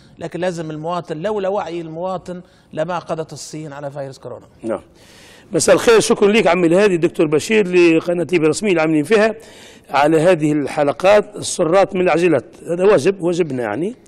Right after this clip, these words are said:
Speaker 2: آه، بارك الله فيكم وإن شاء الله بميزان حسناتكم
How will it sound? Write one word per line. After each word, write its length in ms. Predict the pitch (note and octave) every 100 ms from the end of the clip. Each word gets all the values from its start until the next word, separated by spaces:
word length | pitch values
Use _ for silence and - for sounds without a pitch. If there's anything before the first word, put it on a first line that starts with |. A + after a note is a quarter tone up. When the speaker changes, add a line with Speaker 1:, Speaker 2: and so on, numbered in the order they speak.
| _ - - - - - _ _ _ _ _ _ _ _ _ _ _ _ _
Speaker 2:
آه، 220 | D#3 D#3+ D#3
بارك 260 | F3+ D#3+
الله 200 | F3+ E3
فيكم 400 | - G#3+ - A3+ - D#3 D#3 D3+
وإن 80 | D3
شاء 140 | D3
الله 100 | F3
بميزان 280 | D#3+ D#3 E3
حسناتكم 640 | D#3 C#3+ F3+ G#3+ - A3+